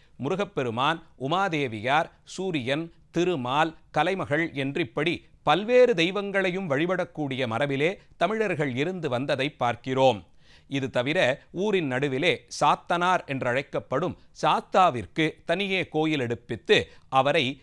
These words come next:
நீதி பரிபாலனம் செய்யும் தெய்வத்தின் வடிவமாக பார்க்கிறார்கள். அதே நிலையில் அந்தந்த தெய்வங்களுக்குரிய வாகனங்கள், ஆயுதங்களுக்கெல்லாம் கூட கோயில் எடுப்பித்து மிகச்சிறப்பான முறையிலே வழிபாடு செய்து வருகிறார்கள். இந்த வழிபாடுகளெல்லாம்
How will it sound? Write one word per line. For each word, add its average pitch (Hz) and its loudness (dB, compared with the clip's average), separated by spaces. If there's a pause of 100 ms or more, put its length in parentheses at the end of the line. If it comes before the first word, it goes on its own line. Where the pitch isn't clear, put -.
நீதி 202 -2
பரிபாலனம் 190 2
செய்யும் 151 -4
தெய்வத்தின் 170 -4
வடிவமாக 139 -2
பார்க்கிறார்கள். 127 0 (340)
அதே 151 2
நிலையில் 139 -4
அந்தந்த 127 -2
தெய்வங்களுக்குரிய 139 -2 (160)
வாகனங்கள், 147 -2 (140)
ஆயுதங்களுக்கெல்லாம் 180 0
கூட 139 -2
கோயில் 202 -2
எடுப்பித்து 131 -2 (160)
மிகச்சிறப்பான 208 -2
முறையிலே 143 -2
வழிபாடு 180 0
செய்து 139 -4
வருகிறார்கள். 127 0 (440)
இந்த 156 0
வழிபாடுகளெல்லாம் 143 0